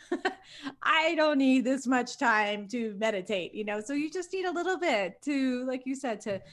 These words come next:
to create the vision. And I also tell patients, so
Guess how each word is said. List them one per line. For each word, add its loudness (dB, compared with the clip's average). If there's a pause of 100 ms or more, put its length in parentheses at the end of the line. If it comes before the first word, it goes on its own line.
(300)
to 0
create 0
the -2
vision. 0 (300)
And 0 (420)
I -2 (100)
also 0
tell 0
patients, -4
so -6